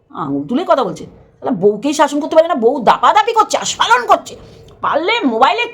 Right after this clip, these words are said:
ক্যামেরা ভেদ করে চলে যাবে মৌয়ের বাড়ি। আমরা আছি মৌয়ের জন্যে, মাথায় রাখবি। অত ছাড়া দেও কলঙ্ক। তোকে জন্ম দিয়ে তোর মা মনে হয় বুঝেছিল যে কি একটা কুলাঙ্গারের জন্ম দিলাম। ও বসেছে, ও গয়না কিনে বিশাল ব-,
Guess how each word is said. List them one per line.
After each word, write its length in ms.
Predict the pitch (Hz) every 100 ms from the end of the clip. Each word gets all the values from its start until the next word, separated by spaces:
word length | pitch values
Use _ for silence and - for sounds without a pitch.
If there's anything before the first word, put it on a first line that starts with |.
| -
ক্যামেরা 380 | 247 311 480 427
ভেদ 140 | -
করে 120 | 330
চলে 180 | 302 262
যাবে 140 | 247
মৌয়ের 280 | 214 214 214
বাড়ি। 240 | 190 165 160 - _ _ _ - _ _ _ -
আমরা 280 | 233 320 381
আছি 400 | 381 392 392 285
মৌয়ের 240 | 302 285
জন্যে, 340 | 233 254 190 180
মাথায় 280 | 226 254 302
রাখবি। 340 | 294 226 180 - - _ _ _ _ _ _ _ _ _ _ -
অত 160 | - 233
ছাড়া 280 | - 226
দেও 500 | 208 196 202 220 - - - -
কলঙ্ক। 640 | 415 480 466 339 233 185 180 - - - _
তোকে 220 | 370 415
জন্ম 320 | 311 311 370
দিয়ে 120 | 403 440
তোর 140 | 381
মা 100 | 370
মনে 100 | 349
হয় 120 | 330
বুঝেছিল 360 | 269 311 254 185 - _ _
যে 100 | 262
কি 380 | 269 311 294 277 -
একটা 200 | 220 285
কুলাঙ্গারের 500 | 277 311 294 262 196
জন্ম 240 | 254 262
দিলাম। 260 | 220 190 - - _ _ _ _ _ _ _ _ _ _ _
ও 60 | 180
বসেছে, 460 | 226 285 254 160 226
ও 60 |
গয়না 280 | 226 233 285
কিনে 180 | 339 381
বিশাল 600 | 214 214 - 349 381 381
ব-, 180 | 277